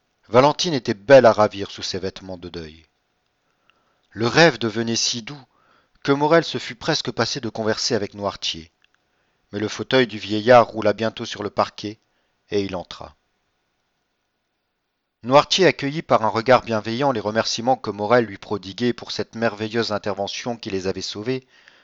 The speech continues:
Valentine et lui, du désespoir. Puis le regard de Morel alla provoquer, sur la nouvelle faveur qui lui était accordée, la jeune fille qui, timide et assise loin de Morel,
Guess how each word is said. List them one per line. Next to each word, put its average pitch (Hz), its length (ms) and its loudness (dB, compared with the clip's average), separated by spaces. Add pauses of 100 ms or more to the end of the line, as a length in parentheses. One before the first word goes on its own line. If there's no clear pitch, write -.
(140)
Valentine 104 440 -2
et 104 80 -2
lui, 120 200 -12
du 98 120 -18
désespoir. 85 800 -10 (1200)
Puis 135 300 -2
le 110 120 -2
regard 110 340 4
de 101 80 -6
Morel 107 440 -2 (540)
alla 127 200 8
provoquer, 127 720 -2 (120)
sur - 280 -8
la 104 120 2
nouvelle 110 280 2
faveur 117 400 4
qui - 120 -12
lui 98 140 -8
était - 280 -6
accordée, 113 560 -4 (580)
la 113 140 4
jeune 120 220 -2
fille 160 280 -6
qui, 98 380 -10 (260)
timide 123 460 -4
et 92 80 2
assise 110 400 -2
loin 98 220 -4
de 92 100 -10
Morel, 113 420 0